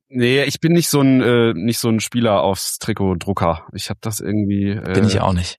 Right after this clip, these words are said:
Speaker 1: ja, ich, ich lass das meistens frei, deswegen. Aber du, wenn er erstmal vierzig Tore schießt für uns, äh, kommende
Speaker 2: Dann bist
Speaker 1: Saison,
Speaker 2: du da, ne?
Speaker 1: dann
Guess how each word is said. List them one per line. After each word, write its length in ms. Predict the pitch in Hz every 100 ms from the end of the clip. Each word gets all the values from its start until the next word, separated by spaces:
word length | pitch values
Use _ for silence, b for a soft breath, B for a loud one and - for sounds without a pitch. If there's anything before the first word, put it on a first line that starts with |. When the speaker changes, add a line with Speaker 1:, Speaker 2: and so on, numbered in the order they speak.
| -
Speaker 1:
ja, 220 | 95 95
ich, 140 | 107 _ _
ich 160 | 101 -
lass 160 | 92
das 140 | - 98
meistens 320 | 98 - 98
frei, 300 | - 82 80 - -
deswegen. 340 | 90 90 82 -
Aber 380 | 107 143 139 117
du, 220 | 147 110 - -
wenn 160 | 113
er 60 | 117
erstmal 260 | 107 123 107
vierzig 260 | 117 104
Tore 260 | - 113 110
schießt 280 | - 127 -
für 180 | 120 113
uns, 240 | 117 -
äh, 440 | 101 110 107 107 104 -
kommende 280 | 110 117
Speaker 2:
Dann 140 | 101 101
bist 120 | 107
Speaker 1:
Saison, 120 | 113
Speaker 2:
du 60 | 139
da, 180 | 123 101
ne? 40 | -
Speaker 1:
dann 140 | 120